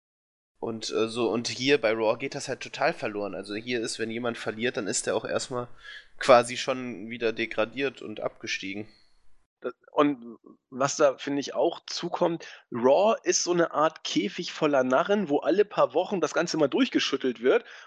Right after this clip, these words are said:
Speaker 2: und dann
Speaker 1: Ja.
Speaker 2: gibt es neue Fäden, die einfach so aus der Luft gegriffen sind. Und das ist auch so gewollt.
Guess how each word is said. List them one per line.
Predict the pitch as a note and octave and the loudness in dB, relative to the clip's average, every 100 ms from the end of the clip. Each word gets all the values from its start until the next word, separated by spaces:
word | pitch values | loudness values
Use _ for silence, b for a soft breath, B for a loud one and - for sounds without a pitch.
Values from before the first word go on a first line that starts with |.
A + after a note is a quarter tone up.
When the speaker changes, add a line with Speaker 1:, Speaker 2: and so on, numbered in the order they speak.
| - | -4
Speaker 2:
und | D3 | 0
dann | D3+ F3 - | 2 2 -2
Speaker 1:
Ja. | - - | -6 -14
Speaker 2:
gibt | E3+ - | -12 -12
es | - | -8
neue | D#3+ D#3 D3+ | -4 -4 -4
Fäden, | F3 G3 G#3 | -4 -2 -2
die | F3 E3+ | 0 0
einfach | F3 F#3 E3+ | 2 2 2
so | D#3 | 4
aus | D#3+ | 4
der | D#3+ | 4
Luft | D3 - | 0 0
gegriffen | - A2+ A2 A#2 | -6 -8 -6 -6
sind. | G2+ G2 - | -4 -6 -4
Und | - D3+ - | 0 2 4
das | F3+ - - - - _ - D3+ | 2 2 -12 -16 -20 _ -20 -10
ist | - F3+ | -4 2
auch | A3+ | 2
so | - G#3 | 2 2
gewollt. | F#3+ F#3+ C4 C#3+ - | 4 6 6 4 -2